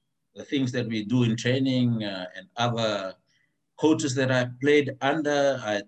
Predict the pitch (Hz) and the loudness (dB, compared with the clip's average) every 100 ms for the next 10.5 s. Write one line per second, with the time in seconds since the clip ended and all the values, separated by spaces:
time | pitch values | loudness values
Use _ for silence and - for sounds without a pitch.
0 | _ 151 131 - 139 147 151 147 131 123 | _ -4 -4 -2 0 2 2 -2 -4 -4
1 | 151 131 127 127 123 151 151 - 123 123 | -4 -2 0 0 0 -6 -10 -10 -6 0
2 | 123 123 131 160 - _ _ _ _ _ | 0 2 0 -2 -10 _ _ _ _ _
3 | _ _ 104 113 107 123 123 117 127 151 | _ _ -8 -6 -2 -2 0 0 2 0
4 | - - 117 110 107 - 160 131 131 120 | -4 -6 -4 -4 -6 -4 -4 -2 0 2
5 | 113 107 107 110 - - _ _ _ _ | 0 -2 -8 -12 -20 -20 _ _ _ _
6 | _ _ - 104 113 117 120 - 120 123 | _ _ -18 -8 -4 -4 -4 -2 2 2
7 | 117 113 110 107 107 - 135 127 123 160 | 2 0 0 -2 -4 0 0 0 -2 -4
8 | 143 107 107 - 208 - - - - _ | -4 -8 -6 2 2 2 -8 -14 -20 _
9 | _ _ _ _ 123 123 120 120 117 117 | _ _ _ _ -2 2 2 2 0 0
10 | 113 113 107 107 | 0 0 -2 -4